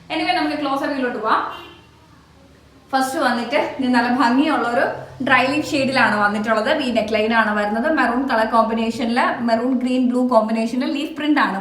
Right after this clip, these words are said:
വന്നിട്ടുള്ളത്. പോക്കറ്റ്സ് കൊടുത്തിട്ടുണ്ട് കേട്ടോ, സൈഡ് പോക്കറ്റ്സ് കൊടുത്തിട്ട്. ഇപ്പൊ അതൊരു ട്രെൻഡ് ആണല്ലോ, നമുക്ക് സൈഡ് പോക്കറ്റ്സോട് കൂടിയിട്ട് വരുന്ന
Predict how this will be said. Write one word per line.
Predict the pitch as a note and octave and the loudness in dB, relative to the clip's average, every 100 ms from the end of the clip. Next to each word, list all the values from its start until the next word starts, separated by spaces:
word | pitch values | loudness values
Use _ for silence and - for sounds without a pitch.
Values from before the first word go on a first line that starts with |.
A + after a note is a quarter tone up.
| F#3+ | -4
വന്നിട്ടുള്ളത്. | G3+ G#3 G#3 A#3+ G4 - - - F4+ | -6 -6 -8 -8 -8 -12 -20 -18 -6
പോക്കറ്റ്സ് | G#4 A#4 D#4+ D4+ | -4 -2 -2 0
കൊടുത്തിട്ടുണ്ട് | G#3 - G3 F#3+ C4 | -2 -2 -6 -6 -4
കേട്ടോ, | B3+ F#3+ | -2 -2
സൈഡ് | G3 G3+ | -4 -4
പോക്കറ്റ്സ് | A3+ A#3+ A#3 C4 | -6 -6 -8 -8
കൊടുത്തിട്ട്. | - A3 B3+ | -8 -4 -2
ഇപ്പൊ | A#3+ | 0
അതൊരു | C4 C#4 C#4 | 0 0 0
ട്രെൻഡ് | A#3 A3 A#3 | -2 0 0
ആണല്ലോ, | G#3+ G3 | 0 -2
നമുക്ക് | G3 A#3 | -6 -6
സൈഡ് | A#3+ G#3+ A3 | -6 -4 -4
പോക്കറ്റ്സോട് | A3+ A3+ B3 A3+ G#3+ | -4 -4 -4 -4 -4
കൂടിയിട്ട് | G#3 G3+ G3+ | -4 -4 -4
വരുന്ന | G3 | -2